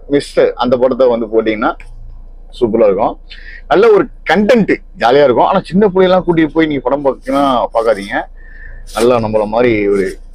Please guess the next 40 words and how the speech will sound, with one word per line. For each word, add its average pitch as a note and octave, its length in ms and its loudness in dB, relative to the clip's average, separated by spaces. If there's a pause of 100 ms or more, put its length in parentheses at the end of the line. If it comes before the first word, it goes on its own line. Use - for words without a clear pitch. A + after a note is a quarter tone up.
(100)
ஆ, C3 380 0 (760)
மொரட்டு B2+ 300 0 (120)
சிங்கமா C#3 340 2
என்ன C3+ 240 2 (140)
நல்ல E3+ 400 4
ந-, A#2 320 0 (100)
நல்லா C3 220 2
மொரட்டு B2+ 460 -2
சிங்கமா C#3+ 360 2
என்னதான் C3 380 2
நடக்குது B2+ 440 2
அப்படின்னு A#2+ 260 -2
பார்க்கணும்னு A#2 440 -6
நினைச்சீங்கன்னா A2+ 300 -8
போய் A2 180 -2
பாருங்க, G#2 460 -6 (540)
வெறித்தனமா C#3 540 2
இருக்கும். B2+ 420 -2 (400)
சரி, A3+ 180 4
ஓகே, G#3+ 140 4
நானும் G#3 260 4
படம் F#3+ 220 4
பார்த்துட்டு E3+ 220 4
உங்களை D3 280 4
ரிவ்யூ D#3 60 4
சொல்றேன். D3 380 0
அது C3+ 140 2
வரைக்கும் C#3+ 260 4
வெயிட் C3 140 -2
பண்ணுங்க. B2+ 480 -2
நான் D3+ 160 2
இது G3 140 6
வரைக்கும் A3 300 4
பேசின E3 440 0
மேட்டர் C#3+ 260 0
உங்களுக்கு B2+ 240 0
பிடிச்சிருந்துச்சுன்னா C3+ 600 -2
எல்லா E3+ 320 4
பெண் F#3+ 260 0
டைரக்டரும் F3+ 520 2